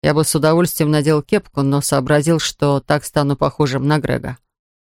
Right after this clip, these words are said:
Измаил обогнул мыс и постепенно из маленькой белой точки превращался в мягко подпрыгивающий на волнах белый катер. Я видел сеть, натянутую под утлегарем, где, наверное,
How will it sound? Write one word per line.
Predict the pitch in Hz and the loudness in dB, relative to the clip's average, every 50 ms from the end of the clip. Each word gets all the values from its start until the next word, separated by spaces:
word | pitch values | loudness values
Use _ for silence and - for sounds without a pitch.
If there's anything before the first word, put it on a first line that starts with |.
| _ _ _ _ _ _ _ _ _ | _ _ _ _ _ _ _ _ _
Измаил | - 165 160 180 196 208 220 208 185 | 0 2 4 4 4 4 4 4 2
обогнул | 165 143 151 151 143 151 151 151 151 | 2 2 0 0 0 0 0 0 2
мыс | 156 175 202 - - | 2 0 0 0 -2
и | 160 | -4
постепенно | - - 143 - - 143 - 165 175 185 180 165 151 | -4 -4 -6 -6 -6 -4 -2 0 2 2 4 2 2
из | 147 131 | 2 0
маленькой | 139 160 185 196 190 165 - - 139 | 0 2 2 2 2 0 0 -2 -2
белой | 123 139 139 135 135 | 0 0 0 0 0
точки | - - 175 180 - - - 143 | 0 0 0 0 0 -2 -4 -4
превращался | - - 147 139 131 139 139 - - 180 170 160 - - 147 131 | -2 0 0 0 0 0 0 0 0 0 0 -2 -2 -2 -2 -2
в | |
мягко | 131 156 185 196 - - - 160 | 0 0 0 0 0 -2 -6 -4
подпрыгивающий | - 143 135 - - 160 165 156 139 151 139 139 143 135 - - 139 131 | -2 -4 -4 -2 -2 -2 -2 0 0 0 0 0 0 0 -2 -2 0 0
на | 139 139 | 0 0
волнах | 139 135 131 135 147 160 165 - - _ _ _ _ _ _ _ _ - | 0 0 0 0 0 0 0 -2 -6 _ _ _ _ _ _ _ _ -4
белый | 139 131 147 147 143 143 139 | 0 2 2 2 2 2 0
катер. | - - 139 127 - - - - - - _ _ _ _ _ _ _ _ _ _ _ _ | -2 -2 -4 -4 -4 -6 -10 -12 -14 -18 _ _ _ _ _ _ _ _ _ _ _ _
Я | - 175 185 | 4 4 6
видел | 185 180 175 151 165 156 147 | 6 4 4 4 2 2 2
сеть, | - - - 190 175 - - - - | 2 2 2 0 0 0 -4 -6 -2
натянутую | - 160 156 - - 170 151 147 139 - - 151 143 131 | 0 0 0 0 0 0 0 0 -2 -2 0 0 0 0
под | - 156 - - | 0 -2 -4 -4
утлегарем, | - 143 - - 160 165 160 151 139 139 135 143 131 _ | -6 -6 -2 2 2 2 2 2 0 -2 -4 -6 -10 _
где, | 151 - 170 | -4 0 0
наверное, | 147 151 156 147 160 151 147 147 151 151 143 135 | 2 2 2 2 2 2 4 4 4 2 2 0